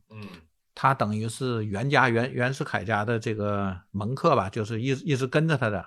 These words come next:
Speaker 1: 啊。
Speaker 2: 呃，徒，徒弟或者叫什么呢？就，就这种人跟，
Speaker 1: 对。
Speaker 2: 跟着他家出来的。第二个呢，就是宋庆。
Speaker 1: 嗯。
Speaker 2: 这个宋庆这个将领呢，哦，其实在那什么的时候都有他，就是打那个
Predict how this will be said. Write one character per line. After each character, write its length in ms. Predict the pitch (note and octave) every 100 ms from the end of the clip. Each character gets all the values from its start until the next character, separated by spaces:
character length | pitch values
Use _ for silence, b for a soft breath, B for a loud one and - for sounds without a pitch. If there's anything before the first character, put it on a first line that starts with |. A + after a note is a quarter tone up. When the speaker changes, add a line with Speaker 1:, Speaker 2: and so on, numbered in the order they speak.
| -
Speaker 1:
啊。 220 | G2 -
Speaker 2:
呃， 100 | A#2+ - - -
徒， 280 | - A2+ A2+
徒 240 | - G2 D3
弟 160 | B3+
或 160 | F3 B2
者 100 | G2
叫 160 | G2+ F#2+
什 160 | F#2+
么 80 | G2
呢？ 160 | G#2 -
就， 120 | - G#2+
就 160 | B2+
这 160 | C3 C#3
种 120 | G#2+
人 320 | F#2+ A#2+ A2+ -
跟， 120 | - B2+
Speaker 1:
对。 160 | B2
Speaker 2:
跟 160 | - C#3
着 120 | C#3+
他 60 | C3+
家 140 | C#3
出 220 | - E3
来 160 | C#3 E2+
的。 100 | - B B B B
第 100 | F#3
二 220 | F#3+ G#3 D3
个 100 | B2+
呢， 140 | A#2+
就 140 | A2 G#2
是 140 | G#2+
宋 200 | - A2
庆。 240 | - A2 G#2 - -
Speaker 1:
嗯。 120 | G#2 F#2 - -
Speaker 2:
这 120 | D3+
个 100 | C3+
宋 240 | - E3
庆 180 | C#3+ E3
这 100 | C#3+
个 120 | C3+
将 240 | A#2+ C3 A2
领 160 | F#2+
呢， 180 | F#2+ F#2 - B B
哦， 120 | D3 -
其 240 | - F#3+
实 200 | F3+ E3
在 200 | E3+ D3
那 160 | D#3 C3
什 160 | -
么 100 | B2 E3+
的 100 | C#3
时 180 | - A#2
候 220 | G#2+ A2
都 220 | A2+ A2
有 180 | G2 F#2+
他， 220 | - F#2+
就 180 | G2+ A#2+
是 160 | A2 A#2
打 260 | - - A2+
那 160 | A2+
个 400 | G#2+ A2 G#2 F#2+